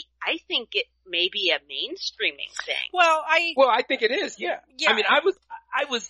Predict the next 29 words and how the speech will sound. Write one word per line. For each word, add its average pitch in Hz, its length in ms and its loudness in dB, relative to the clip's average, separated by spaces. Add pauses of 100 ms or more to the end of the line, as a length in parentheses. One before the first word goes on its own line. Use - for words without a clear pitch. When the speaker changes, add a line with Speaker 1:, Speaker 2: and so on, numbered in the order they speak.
Speaker 3:
in, 196 300 2
I've 208 220 0
been 208 240 0
in, 180 400 0
uh, 180 60 -4
you 165 100 -4
know, 139 120 4 (120)
I, 139 360 -2
I - 20 4
go 143 320 2
to 131 80 -2 (100)
Barnes 113 260 2
and 110 60 -6
Noble 104 280 -2
often 107 160 -2
to 98 60 -4
get - 140 -8
my 98 120 -2
manga 98 300 -2
because 90 240 -6
their, 87 220 -6
their, 90 120 -4 (160)
their, 87 360 0
their 90 240 4
selection 98 420 2
has 82 160 -2
become 87 420 0
insane. 92 720 4 (580)
Um, 104 400 4